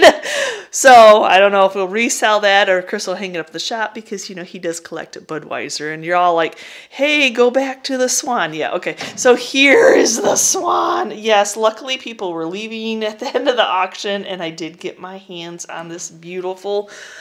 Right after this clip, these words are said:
oh, beautiful swan. It's not huge, but it doesn't need to be huge because it is just beautiful. Oh my gosh. So I'll probably pop that on eBay.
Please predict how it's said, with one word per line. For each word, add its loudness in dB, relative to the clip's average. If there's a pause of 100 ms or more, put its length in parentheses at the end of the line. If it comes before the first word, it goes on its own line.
(480)
oh, -6
beautiful -2
swan. 0
It's -2
not 4
huge, -4 (720)
but 2
it 2
doesn't 0
need -6
to -16
be -6
huge -8
because -6
it -4
is -6
just -6
beautiful. -10
Oh -2
my -12
gosh. -10
So -6
I'll 2
probably -4
pop -2
that -2
on -2
eBay. 0